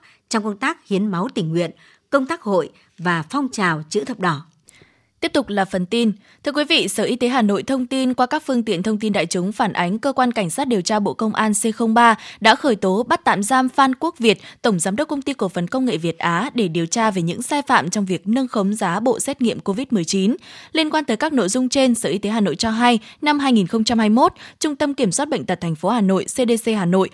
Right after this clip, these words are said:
Speaker 2: không mua bộ kit test xét nghiệm covid mười chín của Công ty Cổ phần Công nghệ Việt Á. Trong năm hai nghìn không trăm hai mươi, C D C Hà Nội được nhận một số bộ kit test xét nghiệm do Công ty Việt Á sản xuất từ các nhà tài trợ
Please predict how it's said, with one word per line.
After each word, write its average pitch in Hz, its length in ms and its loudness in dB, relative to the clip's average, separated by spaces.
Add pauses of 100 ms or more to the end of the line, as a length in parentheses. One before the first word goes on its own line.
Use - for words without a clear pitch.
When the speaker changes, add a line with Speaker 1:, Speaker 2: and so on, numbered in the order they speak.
(120)
Speaker 2:
không 302 280 0
mua 294 140 4
bộ 220 200 4
kit - 400 -8
test 330 200 0
xét - 320 -4
nghiệm 262 220 4 (100)
covid 226 300 0
mười 202 180 2
chín 202 300 0 (120)
của 214 160 2
Công 277 180 -4
ty 285 140 -4
Cổ 190 160 -2
phần 165 180 -4
Công 240 180 0
nghệ 220 140 0
Việt 170 220 -4
Á. 190 320 0 (360)
Trong 320 160 0
năm 311 140 0
hai 320 80 0
nghìn 247 180 2
không 262 200 0
trăm 269 180 0
hai 262 120 4
mươi, 269 260 6 (180)
C - 40 -8
D 311 200 2 (140)
C - 20 -8 (100)
Hà 226 120 2
Nội 185 240 2
được 180 220 -2
nhận 190 320 0
một 180 180 2
số 196 260 -2
bộ 240 200 2
kit 294 340 -8
test 302 200 2
xét 320 240 -4
nghiệm 247 280 2
do 214 120 0
Công 214 180 0
ty 208 160 -2
Việt 185 200 -2
Á 165 200 -4
sản 196 240 0
xuất 285 220 2 (260)
từ 262 80 0
các 330 200 -2
nhà 233 160 2
tài 180 200 -2
trợ 220 240 4